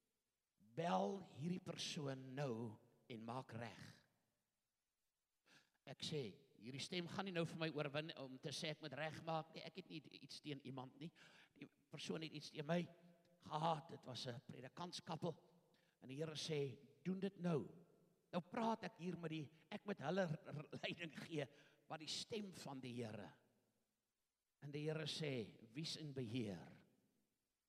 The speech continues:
En ek sê vir hulle, "Verskoon my." Ek sê, "Ek's in die moeilikheid." Sê, "Met wat?" Ek sê, "Ek moet gaan regmaak." Nou sit ek daar, nou hoor ek sê die Here,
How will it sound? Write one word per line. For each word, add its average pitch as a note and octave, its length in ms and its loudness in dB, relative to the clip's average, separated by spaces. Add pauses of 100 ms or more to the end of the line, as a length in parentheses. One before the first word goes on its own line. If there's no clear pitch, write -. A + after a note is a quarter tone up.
(480)
En C#3 60 -4
ek C#3+ 120 -4
sê D#3 220 0
vir - 100 -2
hulle, C#3 160 0
"Verskoon C3+ 580 -2
my." G#2 140 -4
Ek - 1500 -20
sê, C3+ 100 0
"Ek's - 200 -2
in C3 60 -2
die B2+ 80 -2
moeilikheid." A#2 800 -4 (1200)
Sê, G#3 360 -8
"Met D3+ 240 -6
wat?" G3+ 400 -2 (1160)
Ek - 180 -4
sê, D#3+ 220 0
"Ek E3+ 160 -2
moet F#3 180 0
gaan D#3 220 -2
regmaak." C#3 880 -4 (1900)
Nou E3 80 2
sit F#3+ 220 -2
ek G3+ 140 -2
daar, D#3+ 200 4
nou D3+ 120 2
hoor D#3+ 140 4
ek F#3+ 140 -2
sê E3 200 0
die D3+ 140 0
Here, C3+ 380 0